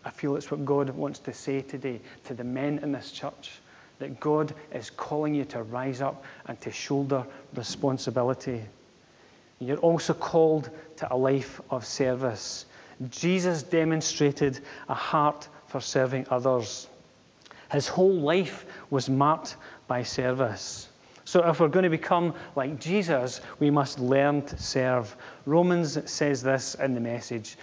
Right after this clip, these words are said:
This is one of Mary's favourite passages. It was Don Essen who shared it from this translation, uh, many, many years ago. And it says this, "Those of us who are strong and able in the faith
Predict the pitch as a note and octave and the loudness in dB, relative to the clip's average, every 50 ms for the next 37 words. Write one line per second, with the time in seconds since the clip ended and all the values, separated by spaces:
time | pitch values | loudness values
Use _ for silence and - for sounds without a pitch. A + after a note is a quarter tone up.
0 | - - - - - - - - B2 - C3 B2+ B2+ C3+ B2+ B2 B2+ C3 B2+ B2 | -20 -20 -20 -20 -20 -14 -12 -10 -6 -4 -2 0 2 2 2 2 2 2 2 0
1 | B2+ A#2+ - - - C3 A#2+ B2 C3 B2+ - B2+ B2 A#2+ - - A#2 A#2+ A#2+ A2+ | 0 -2 -4 -4 -4 -4 -2 -4 -6 -4 -2 -2 -2 -2 -4 -6 -6 -4 -4 -4
2 | G#2+ G#2 - - - - - - - C3 B2+ B2 A#2 A2 D3+ D3 C#3 C3+ C3+ D#3 | -4 -6 -10 -12 -16 -18 -20 -14 -10 -10 -8 -10 -6 -2 0 0 2 2 2 0
3 | D3 - - C3 A#2 A2+ G#2+ - - - - - - _ - C3+ A#2+ - - D3+ | 0 -2 -2 -2 -2 -4 -6 -10 -16 -20 -20 -20 -16 _ -8 -8 -8 -4 0 0
4 | D3 C#3 B2+ C#3+ C#3+ - - C3 A#2+ B2 B2+ A#2+ A#2 - - - - - - _ | 2 2 2 0 -2 -4 -6 -8 -6 -6 -6 -8 -10 -14 -18 -20 -20 -20 -20 _
5 | - - C#3+ B2+ B2 A#2 A2 A#2 B2 B2+ B2 - D3 B2+ A#2+ G#2+ - - - - | -12 -8 -6 -4 -4 -4 -2 0 0 0 0 0 -2 -2 -2 -4 -8 -14 -20 -20
6 | - - B2+ A#2+ A#2 A2+ - B2+ B2+ B2 B2 B2 B2+ B2+ B2+ A#2+ A#2 A#2 B2+ C3 | -12 -8 -6 -6 -6 -4 -4 -4 -2 -2 -2 -2 0 0 0 0 0 2 2 2
7 | A#2+ B2+ C3+ B2+ C3 B2 A#2+ A2 - - - - - - - - - - - - | 2 2 2 2 2 0 0 -2 -6 -12 -18 -20 -20 -20 -20 -20 -20 -20 -20 -20
8 | - - - - - - - - - - C#3+ C#3+ C#3+ - D3 - - F3 F3 D#3+ | -20 -20 -20 -20 -20 -20 -20 -14 -8 -6 -4 -4 -4 -4 -6 -2 2 2 2 2
9 | C3+ B2+ C#3+ D3 C#3 - - C3 B2+ C3 D#3+ F#3 G#3 A3 G#3+ A3+ F#3+ - F3 E3 | 2 4 4 4 4 2 0 0 2 6 6 6 6 6 4 0 2 2 2 2
10 | D#3 - - - D#3 C#3+ C#3 C3+ - - - - - F3+ F3+ F3+ F#3 F#3 F3 D3 | 2 2 0 2 4 4 4 2 0 -4 0 4 6 6 6 6 4 2 0 0
11 | C#3 C#3 - F3 F3+ F#3 E3+ F#3+ G3 F#3+ F#3+ F#3+ F#3 F#3 - - C#3+ C#3 C#3 C#3 | -2 0 0 0 0 2 4 4 4 6 4 2 0 0 0 2 4 4 4 2
12 | C#3 - | 0 -6